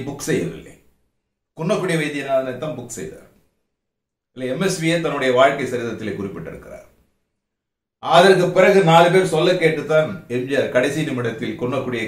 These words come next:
cancel செய்துவிட்டு, ஆனால் ஒரு திரைப்படத்துக்குரிய தொகையை குன்னக்குடி வைத்தியநாதனுக்கு கொடுத்து விட்டு,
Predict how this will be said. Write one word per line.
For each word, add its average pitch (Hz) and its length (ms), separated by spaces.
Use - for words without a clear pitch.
cancel 123 420
செய்துவிட்டு, 90 500
ஆனால் 147 340
ஒரு 127 120
திரைப்படத்துக்குரிய 143 1040
தொகையை 143 340
குன்னக்குடி 131 420
வைத்தியநாதனுக்கு 104 640
கொடுத்து 156 300
விட்டு, 92 180